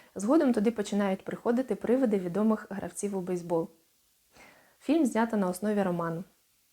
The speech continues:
Нарешті десятий фільм — це, а, психологічна спортивна драма дві тисячі чотирнадцятого року «Мисливець на лисиць». У головних ролях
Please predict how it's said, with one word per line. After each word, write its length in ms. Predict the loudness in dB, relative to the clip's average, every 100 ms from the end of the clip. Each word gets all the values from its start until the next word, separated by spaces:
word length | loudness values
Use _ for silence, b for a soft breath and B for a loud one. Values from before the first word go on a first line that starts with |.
| _ _ _ _ _ -4
Нарешті 400 | 4 4 4 2
десятий 420 | 0 4 2 2
фільм — 360 | -2 2 2 2
це, 200 | -2 -4 -4 B B B B B
а, 540 | -6 -4 -2 -2 -4 -6 -10 _ _ _ _ _
психологічна 680 | -10 -2 4 4 2 -4 -6
спортивна 600 | -6 -6 -2 0 0 -4 _ _ _ _ _
драма 420 | -6 0 2 2 0 B B B B B -4
дві 140 | -2
тисячі 380 | 0 -4 -8 -12
чотирнадцятого 840 | -12 -8 -4 -4 -6 -8 -6 2
року 260 | 4 4 2
«Мисливець 520 | 2 4 2 2 2
на 120 | 0
лисиць». 460 | 0 -2 -8 -10 -18 _ _ _ _
У 60 | 0
головних 460 | 4 6 6 4
ролях 420 | 2 4 4 2